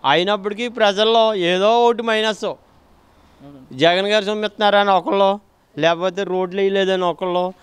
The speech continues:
Speaker 1: ఇటువంటివన్నీ రోడ్లు బాధ సాధలు ఏంటో కార్యకర్తగా ఉన్నాం మాకు తెలుసండి.
Speaker 2: అవునండి.
Speaker 1: ఇలాంటివన్నీ కొన్ని ఉంటున్నాయండి.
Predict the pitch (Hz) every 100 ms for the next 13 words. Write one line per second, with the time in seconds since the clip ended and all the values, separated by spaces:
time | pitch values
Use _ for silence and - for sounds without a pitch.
0 | _ 143 147 170 180 190 190 180 165 156
1 | 156 165 170 170 165 170 170 175 175 185
2 | 180 175 165 165 170 175 170 175 170 185
3 | 180 170 185 190 175 170 196 190 _ _
4 | 139 147 139 131 123 - 143 165 170 180
5 | 170 180 208 208 196 180 175 156 160 143
6 | 107